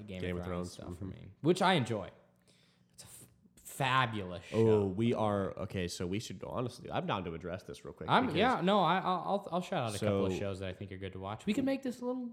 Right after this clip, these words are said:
Speaker 1: we can make this a little segment at the end of the podcast.
Speaker 2: We are, um, currently, I'm down for that, but we are currently entering my first time watching Game of Thrones ever. We are on, currently gonna be on season two, episode nine.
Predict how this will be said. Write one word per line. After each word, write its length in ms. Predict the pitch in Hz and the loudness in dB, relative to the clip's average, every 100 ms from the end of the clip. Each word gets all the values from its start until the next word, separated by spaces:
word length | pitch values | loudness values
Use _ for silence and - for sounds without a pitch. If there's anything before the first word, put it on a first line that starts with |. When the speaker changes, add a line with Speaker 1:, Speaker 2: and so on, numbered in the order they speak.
| 196 | -6
Speaker 1:
we 120 | 147 | -4
can 80 | 190 | -2
make 160 | 208 | -4
this 140 | 214 202 | -4 -4
a 20 | |
little 140 | 214 190 | -4 -2
segment 340 | 185 208 185 | -2 -2 -2
at 80 | 123 | -2
the 80 | 127 | -2
end 140 | 123 | -2
of 80 | 113 | -2
the 40 | |
podcast. 540 | 117 165 - 92 - - - - | -2 -2 -6 -8 -10 -16 -18 -10
Speaker 2:
We 400 | 104 107 110 107 | -4 0 2 2
are, 500 | 101 101 101 98 - - | 2 0 0 -2 -4 -6
um, 480 | 95 92 90 87 - - | -4 -2 -4 -6 -10 -16
currently, 760 | - - 104 120 120 131 135 - | -12 -4 -2 -2 -2 -4 -4 -6
I'm 160 | 107 | -8
down 200 | 104 98 | -8 -10
for 120 | - - | -12 -16
that, 180 | - - | -16 -14
but 100 | 64 | -6
we 160 | 104 113 | -2 0
are 140 | 101 | -2
currently 800 | - 107 107 110 107 107 104 101 _ _ _ - - - _ _ _ _ _ _ | -4 -4 -2 -2 -4 -4 -6 -8 _ _ _ -20 -20 -20 _ _ _ _ _ _
entering 400 | 107 104 104 98 | -2 -2 -2 -2
my 200 | 98 95 | -2 -4
first 460 | 92 - 107 123 - | -6 -6 -4 -4 -4
time 280 | 110 101 98 | -4 -2 -4
watching 320 | 95 - 92 | -6 -6 -8
Game 180 | 90 87 | -6 -8
of 100 | - | -8
Thrones 280 | 90 87 90 | -8 -6 -6
ever. 280 | 87 87 | -4 -6
We 200 | 80 87 | -6 -4
are 140 | 87 87 | -2 -2
on, 360 | 85 82 82 - _ _ | -2 -4 -6 -10 _ _
currently 380 | - 92 90 90 | -8 -6 -4 -6
gonna 160 | 90 85 | -6 -6
be 120 | 90 | -6
on 100 | 85 | -6
season 400 | - 107 107 107 | -6 -4 -4 -4
two, 200 | - 107 | -2 -2
episode 420 | 95 - 98 87 | -2 -4 -6 -4
nine. 500 | 92 90 87 90 | -4 -4 -2 -4